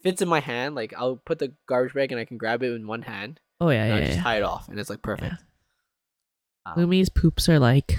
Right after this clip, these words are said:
Speaker 2: like, the length of a Twinkie at max.
Speaker 1: Oh.
Speaker 2: Absolute max. And they're always really skinny. Like, like, they're as thick as, like, a permanent marker.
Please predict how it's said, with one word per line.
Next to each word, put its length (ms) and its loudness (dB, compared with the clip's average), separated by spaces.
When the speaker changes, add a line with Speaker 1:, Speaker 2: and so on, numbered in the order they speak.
Speaker 2:
like, 160 6
the 80 6
length 340 4
of 100 4
a 60 6
Twinkie 600 0
at 140 0
max. 760 -6
Speaker 1:
Oh. 400 -4
Speaker 2:
Absolute 520 0
max. 540 -8
And 100 -12
they're 80 -2
always 220 0
really 180 4
skinny. 360 -6
Like, 240 -6
like, 220 -4
they're 100 6
as 140 6
thick 260 2
as, 220 2
like, 120 -4
a 40 -2
permanent 380 -2
marker. 360 -10